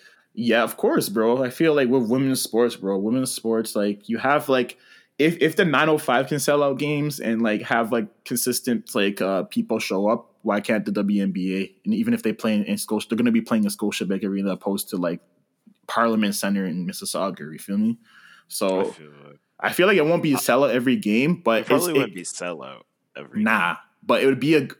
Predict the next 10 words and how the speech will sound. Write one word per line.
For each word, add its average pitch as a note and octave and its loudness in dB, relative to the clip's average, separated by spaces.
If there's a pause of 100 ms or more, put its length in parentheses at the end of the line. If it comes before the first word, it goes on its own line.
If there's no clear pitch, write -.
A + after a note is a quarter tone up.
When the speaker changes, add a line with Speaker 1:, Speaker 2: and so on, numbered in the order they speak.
(140)
Speaker 1:
playoffs D3+ 4
Speaker 2:
it - -2
Speaker 1:
would E3 -2
probably D3+ 4
be C#3 2
sellout. G#2 -2 (720)
Speaker 2:
Yeah, B2 -4 (220)
I C3 -2
feel D2+ -12
that. C2+ -16